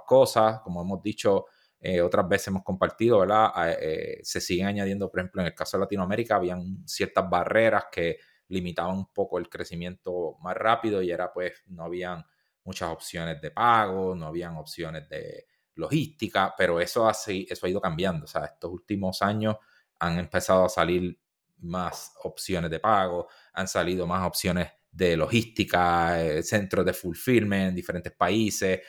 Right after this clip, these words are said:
este, logísticas locales, ¿verdad? Y, pues, eso ha creado, ¿verdad? Un espacio para que más personas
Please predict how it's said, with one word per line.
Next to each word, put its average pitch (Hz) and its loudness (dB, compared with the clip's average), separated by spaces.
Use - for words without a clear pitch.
este, - -2
logísticas 104 -2
locales, 101 2
¿verdad? 107 0
Y, 92 -6
pues, 90 -6
eso 104 0
ha 117 0
creado, 120 4
¿verdad? 123 0
Un 90 -12
espacio 120 0
para 87 -2
que 82 -10
más 80 -10
personas 104 -4